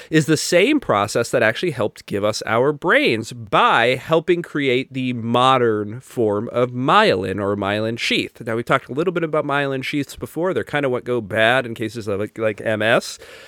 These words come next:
And they are basically the insulation on the wires that is our nerves and our neurons. So, like, you know, if you think of a signal having to pass from one end of a nerve to another, keep in mind some of your nerves go,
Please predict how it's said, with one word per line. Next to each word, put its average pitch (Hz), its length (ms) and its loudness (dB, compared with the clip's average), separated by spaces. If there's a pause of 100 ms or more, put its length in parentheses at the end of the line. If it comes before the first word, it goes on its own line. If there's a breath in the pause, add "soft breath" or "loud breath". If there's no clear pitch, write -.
(240 loud breath)
And 139 500 4
they 151 260 2
are 185 80 4
basically 131 500 0
the 123 240 -4
insulation 135 1080 0 (140)
on 143 320 0
the 127 100 2
wires 110 760 0
that 107 180 0
is 101 180 -4
our 98 300 -4
nerves 98 640 -4
and 104 100 -4
our 101 200 -4
neurons. 104 640 0
So, 123 180 2
like, 110 240 2 (540 loud breath)
you 123 260 0
know, 110 80 4
if 110 140 -4
you 131 80 -4
think 139 240 -2
of 117 180 2
a 107 80 0
signal 120 460 0
having 107 240 -4
to 113 100 -10
pass 120 400 0
from 107 200 -8
one 110 180 -2
end 113 180 0
of 104 100 0
a 101 60 -2
nerve 107 300 0
to 101 120 -4
another, 127 280 4
keep 208 200 0
in 147 60 0
mind 151 240 2
some 165 140 2
of 302 80 0
your 110 100 2
nerves 104 320 -2
go, 117 320 -2